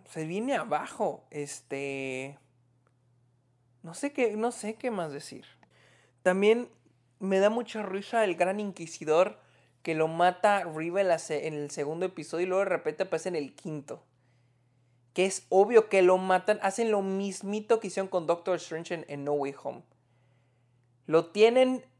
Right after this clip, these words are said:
al inicio porque es cuando se necesita y después lo desaparecen, lo meten en un portal porque si lo tienes al personaje te echa a perder la película. Hay una aguja en la trama. Él es el que puede resolucionar lo de los villanos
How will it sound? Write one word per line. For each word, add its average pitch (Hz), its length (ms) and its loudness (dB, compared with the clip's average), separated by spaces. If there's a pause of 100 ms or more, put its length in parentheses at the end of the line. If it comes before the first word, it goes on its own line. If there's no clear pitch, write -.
(580)
al 185 180 4
inicio 233 460 0
porque 202 220 -2
es 196 100 -4
cuando 202 180 -2
se 180 140 -6
necesita 180 640 -4
y 175 100 -4
después 170 340 2
lo 226 120 6
desaparecen, 185 800 -2
lo 180 80 -2
meten 185 320 -4
en 170 140 -4
un 185 120 -6
portal 175 600 2 (280)
porque 156 520 -2 (260)
si - 180 -8
lo 131 140 -2
tienes 226 340 0
al 247 140 0
personaje 214 640 -2
te 147 140 -8
echa 175 180 -6
a 170 80 -6
perder 135 320 0
la 131 160 -4
película. 139 580 -8
Hay 156 140 -4
una 175 160 0
aguja 147 320 0
en 143 80 -2
la 135 180 -2
trama. 202 380 0
Él 165 160 2
es 180 80 -4
el 185 100 -2
que 156 100 -8
puede 170 260 0
resolucionar 139 760 -4
lo 165 180 0
de 131 120 -4
los 127 260 -10
villanos 160 720 -4